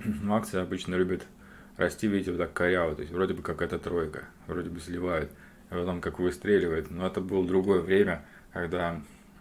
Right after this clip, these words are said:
м, на рынках не было такой паники, и когда не было реальных проблем в экономике. А что будет щас, <laughs> да, одному Богу известно. Э, то есть надо будет смотреть, если мы что-нибудь вот такое будем рисовать, и дальше пойдём, ну, это понятно.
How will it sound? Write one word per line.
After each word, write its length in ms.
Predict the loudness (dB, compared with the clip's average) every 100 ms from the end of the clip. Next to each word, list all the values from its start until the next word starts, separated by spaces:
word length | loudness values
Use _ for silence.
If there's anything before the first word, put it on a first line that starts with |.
| -14
м, 260 | -10 -8 -6
на 80 | -2
рынках 300 | -2 -2 -2
не 100 | 0
было 180 | 0 0
такой 240 | -2 -4
паники, 460 | 0 2 0 -2 -8 -10 -20 -20 -20
и 80 | -10
когда 240 | -4 0 2
не 140 | 2
было 160 | 4 4
реальных 280 | 4 2
проблем 340 | 0 0 -2 -4
в 80 | -4
экономике. 580 | -4 -4 -6 -8 -10 -16 -20 -20 -20 -12
А 80 | -10
что 200 | -4 -2
будет 200 | 2 0
щас, 240 | 4 4 4
<laughs> 40 |
да, 120 | -6 -8 -10 -8
одному 340 | -6 -4 -2 0
Богу 320 | 0 0 0
известно. 520 | 0 4 4 2 -6 -6 -18 -20 -20 -20 -14
Э, 280 | -8 -6 -8
то 80 | -8
есть 140 | -4 0
надо 180 | 0
будет 160 | 2 0
смотреть, 420 | 2 0 0 0
если 140 | -2 -2
мы 60 |
что-нибудь 280 | -4 -4 -4
вот 100 | -2
такое 240 | 4 4
будем 180 | 4 2
рисовать, 380 | 0 0 -2 0
и 20 |
дальше 300 | 0 0 -2
пойдём, 360 | -4 -2 -2 -4
ну, 60 | -6
это 140 | -6
понятно. 480 | -6 -4 -4 -6